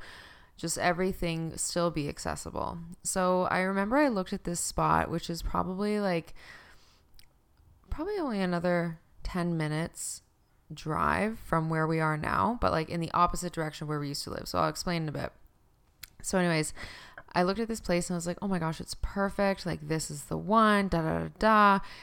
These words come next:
And I had contacted the landlord and expressed my interest, said, you know, "Thanks for showing the house. Just wanna check in, follow up. Have you chosen a renter yet?"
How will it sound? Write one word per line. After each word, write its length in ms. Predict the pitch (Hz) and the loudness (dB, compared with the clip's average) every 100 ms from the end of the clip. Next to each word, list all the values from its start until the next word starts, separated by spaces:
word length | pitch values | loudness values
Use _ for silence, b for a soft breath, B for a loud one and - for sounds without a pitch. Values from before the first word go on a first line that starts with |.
| B - | B -2
And 580 | 175 170 170 165 165 - | 2 4 4 4 0 -4
I 40 | 165 | -6
had 140 | 165 | -4
contacted 460 | - 175 170 165 156 | -4 -2 -2 -4 -4
the 100 | 151 | 0
landlord 480 | 202 214 202 196 | 2 2 2 2
and 60 | 175 | 0
expressed 400 | 156 - 151 - | -4 -4 -6 -6
my 60 | 160 | -8
interest, 520 | 185 190 196 190 - | -8 -2 -2 -2 -4
said, 200 | 165 156 | -6 -4
you 120 | 151 | -4
know, 80 | 160 | -4
"Thanks 320 | - 160 - | -4 -4 -4
for 100 | 156 | -6
showing 280 | - 165 156 | -6 -6 -6
the 60 | |
house. 480 | 160 - 214 208 208 | -6 -2 0 0 -2
Just 240 | - 147 - | -6 -6 -4
wanna 280 | 156 160 | -2 -4
check 380 | 156 - 160 - | -4 -6 -6 -4
in, 280 | 190 180 180 | -2 0 0
follow 340 | - 156 147 - | 0 0 0 6
up. 360 | 190 185 - - B B B B B - - - | 10 10 6 -4 B B B B B -20 -8 4
Have 260 | 175 160 | 6 6
you 440 | 160 156 156 156 156 | 2 0 2 2 -2
chosen 440 | - 160 156 156 | -2 -2 -2 -2
a 60 | 165 | -2
renter 380 | 247 277 180 - | -2 -2 -2 0
yet?" 340 | 50 50 | 0 0